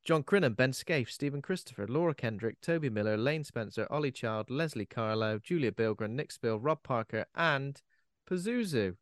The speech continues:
Thanks to Taj Easton for our theme music. Thanks to Acast for hosting the show.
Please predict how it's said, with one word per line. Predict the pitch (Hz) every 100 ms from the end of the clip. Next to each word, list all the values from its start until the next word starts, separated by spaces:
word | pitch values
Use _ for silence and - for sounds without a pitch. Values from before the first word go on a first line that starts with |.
| -
Thanks | 156 147
to | -
Taj | - 160 156 -
Easton | 175 160 127
for | 110 123
our | 117
theme | 147 147
music. | 113 95 95 -
Thanks | 135 -
to | -
Acast | 143 143 - 98
for | -
hosting | 98 98 98
the |
show. | - 135 135